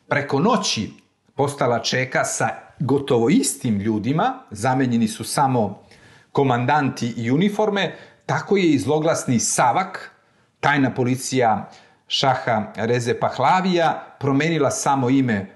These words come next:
u Vavak, a isti ljudi su nastavili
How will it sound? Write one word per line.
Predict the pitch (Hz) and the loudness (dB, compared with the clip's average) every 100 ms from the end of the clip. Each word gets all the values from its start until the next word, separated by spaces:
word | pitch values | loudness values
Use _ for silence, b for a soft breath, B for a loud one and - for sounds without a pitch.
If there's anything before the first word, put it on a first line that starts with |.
| _ _ | _ _
u | 117 104 | -4 0
Vavak, | 139 165 180 - - - _ _ - | 2 2 0 -4 -10 -20 _ _ -4
a | 113 | 0
isti | 131 151 - | 2 0 -2
ljudi | 143 143 131 | -2 0 -2
su | - 120 | -4 -2
nastavili | 113 113 120 107 104 101 | -2 -2 -2 0 -2 -4